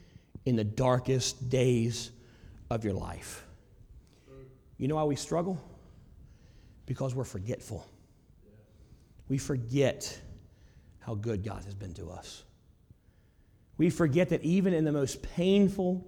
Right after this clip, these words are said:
times, God's still there loving us, comforting us, working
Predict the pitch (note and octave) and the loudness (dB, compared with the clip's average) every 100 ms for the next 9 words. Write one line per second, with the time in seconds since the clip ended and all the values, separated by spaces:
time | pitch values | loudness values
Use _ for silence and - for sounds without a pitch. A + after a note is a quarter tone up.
0 | - E3 D3 G#2 E2 F2 - - - - | -8 -6 -4 -4 -8 -10 -10 -10 -12 -20
1 | - _ _ _ _ - _ _ - A2+ | -20 _ _ _ _ -20 _ _ -6 -4
2 | A2 - B2+ A#2+ B2 G2 G2 A#2+ C3+ C#3 | -2 -2 0 2 2 0 2 2 2 2
3 | C3+ - - - - - - - - - | 0 -6 -10 -14 -20 -20 -20 -20 -20 -20
4 | - - _ - C3 C#3+ D3 C#3+ C#3+ C3 | -20 -20 _ -4 -2 0 2 2 2 0
5 | - - - _ - - - - A#2+ C3+ | -4 -8 -12 _ -20 -20 -20 -8 0 2
6 | C#3+ D3+ D3 C#3 | 2 2 0 0